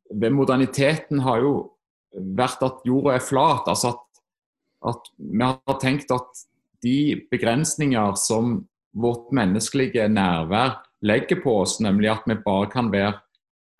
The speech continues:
en plass, eh, på ett tidspunkt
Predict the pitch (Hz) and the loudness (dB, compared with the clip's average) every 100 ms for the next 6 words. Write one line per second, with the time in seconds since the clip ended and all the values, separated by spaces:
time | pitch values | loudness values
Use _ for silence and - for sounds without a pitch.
0 | 110 110 131 127 117 _ 120 127 - - | -2 2 2 0 -4 _ -2 0 -2 -8
1 | - _ - - _ _ _ _ _ _ | -12 _ -20 -20 _ _ _ _ _ _
2 | _ _ _ 110 107 95 67 58 - _ | _ _ _ -2 0 0 -2 -6 -12 _
3 | - 131 139 - - 175 175 - 113 87 | 0 0 -2 -12 0 0 0 0 0 0
4 | - | -4